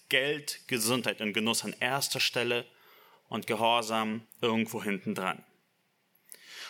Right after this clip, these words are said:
Und das nennt man Götzendienst. Die Bibel nennt das Habsucht oder Geldliebe, die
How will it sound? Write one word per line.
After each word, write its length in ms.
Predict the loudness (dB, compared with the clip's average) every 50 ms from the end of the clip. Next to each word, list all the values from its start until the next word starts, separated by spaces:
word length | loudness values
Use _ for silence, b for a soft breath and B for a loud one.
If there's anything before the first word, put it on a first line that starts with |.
| B B
Und 160 | 0 4 4
das 280 | 4 6 6 4 4
nennt 180 | 2 2 2 2
man 280 | 2 2 2 0 0 2
Götzendienst. 880 | 2 2 2 2 0 0 0 0 0 0 0 0 0 0 0 -2 -6 -14 -16 -20 _ _ _ _ _ -6
Die 80 | -2
Bibel 200 | 0 2 4 4
nennt 200 | 4 2 2 0
das 260 | 0 0 0 0 2
Habsucht 580 | 4 4 4 4 2 0 0 0 -2 -2 -4 -4
oder 200 | 0 2 2 2
Geldliebe, 680 | 4 4 4 4 2 2 2 2 2 4 4 2 0 B B B B B B B B B
die 180 | -2 -2 -2